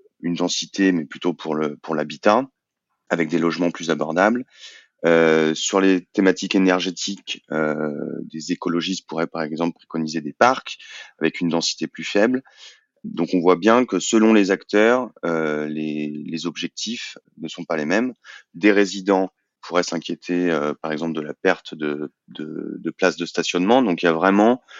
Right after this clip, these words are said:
euh, des points de vue différents et c'est là où l'intégration de données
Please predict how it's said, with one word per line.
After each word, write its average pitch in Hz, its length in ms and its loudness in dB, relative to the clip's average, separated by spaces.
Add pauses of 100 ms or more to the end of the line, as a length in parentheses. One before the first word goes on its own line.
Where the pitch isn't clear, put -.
(360)
euh, 76 600 4
des 87 140 4
points 110 240 4
de 104 60 4
vue 104 200 -8
différents 98 640 0
et 80 80 -2
c'est 98 200 -2
là 104 360 4
où 85 120 -4
l'intégration 90 920 -2
de 90 200 -2
données 104 480 2